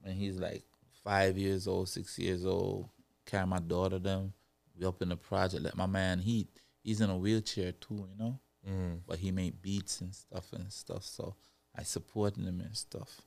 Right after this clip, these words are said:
Speaker 1: 'Cause ain't nothing happening for him, you know. But I was doing a lot of things,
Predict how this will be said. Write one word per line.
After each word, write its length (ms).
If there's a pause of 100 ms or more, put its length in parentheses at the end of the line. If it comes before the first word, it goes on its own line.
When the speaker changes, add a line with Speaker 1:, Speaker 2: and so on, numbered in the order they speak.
(340)
Speaker 1:
'Cause 180
ain't 160
nothing 160
happening 480
for 240
him, 160
you 60
know. 180 (360)
But 100
I 20
was 220
doing 220
a 80
lot 200
of 120
things, 460